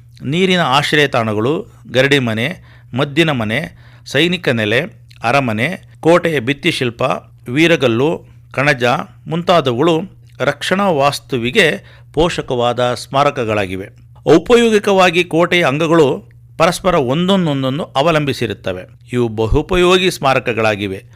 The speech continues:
ಯುದ್ಧ ತಂತ್ರ ಹಾಗೂ ಕೋಟೆಯ ಅಂದವನ್ನು ಹೆಚ್ಚಿಸುವ ದೃಷ್ಟಿಯಿಂದ ನಿರ್ಮಿಸಿದ ಇಂತಹ ಸ್ಮಾರಕಗಳು ರಕ್ಷಣಾ ವಾಸ್ತು ರಚನೆಯಲ್ಲಿ ನಿರ್ವಹಿಸಿದ್ದ ಪಾತ್ರ ಅತ್ಯಂತ ಗಮನಾರ್ಹ. ವಿಶೇಷವಾಗಿ ಇಂತಹ ಕೋಟೆಗಳು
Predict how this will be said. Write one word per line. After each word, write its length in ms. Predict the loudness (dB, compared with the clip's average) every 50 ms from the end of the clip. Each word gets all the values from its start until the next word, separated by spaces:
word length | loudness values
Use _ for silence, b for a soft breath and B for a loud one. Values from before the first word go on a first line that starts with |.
| b b -6
ಯುದ್ಧ 220 | -4 -4 0 0
ತಂತ್ರ 400 | 0 0 0 -2 -4 -4 -2 -2 0 0 0 -2 -6 -12 -20 -20 -20 -20 -8
ಹಾಗೂ 300 | -4 -4 -2 -2 -2 -6
ಕೋಟೆಯ 400 | -6 -6 -6 -6 -4 -4 -6 -6 -6 -4
ಅಂದವನ್ನು 680 | -2 -2 -2 2 2 2 2 2 0 -2 -4 -6 -8 b b b b b b b b
ಹೆಚ್ಚಿಸುವ 480 | -8 -6 -6 -6 -6 -4 -2 -2 -2 -2
ದೃಷ್ಟಿಯಿಂದ 500 | -2 -4 -8 -8 -6 -4 -4 -2 -2 -2
ನಿರ್ಮಿಸಿದ 460 | -4 -4 -4 -4 -6 -6 -6 -6 -4
ಇಂತಹ 540 | -4 -4 -4 -4 -4 -4 -4 -2 -2 -2 -4
ಸ್ಮಾರಕಗಳು 840 | -6 -8 -4 -2 -2 -2 -2 -2 -2 0 2 2 2 2 0 -4 b b b b -4
ರಕ್ಷಣಾ 440 | -2 -2 -2 0 -2 0 0 0
ವಾಸ್ತು 440 | 0 2 0 0 0 -2 -4 -6 -4
ರಚನೆಯಲ್ಲಿ 600 | -4 -4 -4 -2 -2 -2 0 0 0 0 0 0
ನಿರ್ವಹಿಸಿದ್ದ 560 | 0 -2 -2 -2 -2 -2 -4 -4 -6 -6 -4
ಪಾತ್ರ 440 | -4 -4 -2 -2 -2 -2 -2 0 0 0 0 0 -2 b b b b b -6
ಅತ್ಯಂತ 480 | -6 -6 -6 -6 -6 -4 -4 -4 -6 -8
ಗಮನಾರ್ಹ. 600 | -4 -2 -2 0 0 0 0 0 -2 -4 -6 -10 -12 -12 -16 -20 -20 -20 -12 -8
ವಿಶೇಷವಾಗಿ 960 | -6 0 4 4 4 4 2 2 2 4 4 4 4 4 2 2 0 -4 b b b b b -8
ಇಂತಹ 340 | -8 -4 -2 -2 0 0 -2
ಕೋಟೆಗಳು 680 | -2 0 -2 0 0 0 0 0 0 0 -2 -4 -6